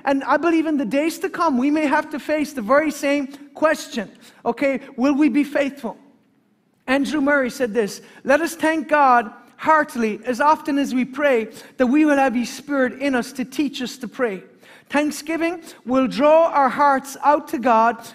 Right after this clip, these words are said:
and keep us engaged with him. It will take our attention from ourselves and give the Spirit room in our hearts."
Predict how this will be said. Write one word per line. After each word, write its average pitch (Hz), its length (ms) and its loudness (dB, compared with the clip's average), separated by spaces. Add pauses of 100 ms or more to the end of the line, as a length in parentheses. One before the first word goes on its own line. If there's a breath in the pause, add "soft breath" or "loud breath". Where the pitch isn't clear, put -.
(100)
and 247 180 -2
keep 320 300 0
us 262 240 0
engaged 262 760 -4
with 285 260 -6
him. 208 300 -8 (460 loud breath)
It 285 80 0
will 294 180 2
take 330 300 -4
our 285 160 4
attention 302 580 -4
from 311 300 0
ourselves 285 1000 0 (560 soft breath)
and 240 200 -2
give 269 200 -2
the 285 100 -2
Spirit 302 500 -4
room 269 560 -2
in 254 340 -4
our 240 180 4
hearts." 220 800 -4